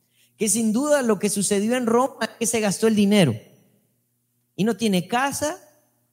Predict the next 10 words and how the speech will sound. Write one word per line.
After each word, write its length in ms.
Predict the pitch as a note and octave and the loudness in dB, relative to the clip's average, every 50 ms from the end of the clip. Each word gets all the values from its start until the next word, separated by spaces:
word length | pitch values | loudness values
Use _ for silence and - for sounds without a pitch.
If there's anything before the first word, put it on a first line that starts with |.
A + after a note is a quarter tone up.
| _ | _
no 100 | - E3+ | -8 -6
tiene 220 | D#3 F#3+ F3+ F3+ F3 | -4 -2 -2 -2 0
trabajo, 720 | F#3 F3 F3 F3+ G3+ A#3 C4 C4 B3+ C#4 D#4+ F4+ F4 - _ _ _ _ _ _ _ _ _ _ _ _ _ _ _ _ _ _ _ _ _ _ _ _ _ _ - | 0 0 2 2 2 2 0 0 -2 -6 -6 -8 -10 -14 _ _ _ _ _ _ _ _ _ _ _ _ _ _ _ _ _ _ _ _ _ _ _ _ _ _ -4
no 100 | E3 E3+ | -2 -2
tiene 180 | A#3+ A#3+ A3+ | -2 -2 0
nada. 500 | G#3 G3 F3+ D3 A#2+ G#2 F#2+ F#2+ - _ _ _ _ _ _ _ _ _ _ _ _ _ _ _ _ _ _ _ _ _ _ _ _ _ _ _ - | 2 2 2 2 0 -4 -6 -10 -18 _ _ _ _ _ _ _ _ _ _ _ _ _ _ _ _ _ _ _ _ _ _ _ _ _ _ _ -2
Pero 180 | E3 F3+ F#3 D#3 | -2 -2 0 0
tiene 200 | F#3 F#3 F#3 F3+ | 0 0 0 0
a 60 | F3+ | 0
Cristo. 440 | - E3+ D#3 C3 - - - F#2+ | 0 -2 -2 -2 -4 -8 -14 -16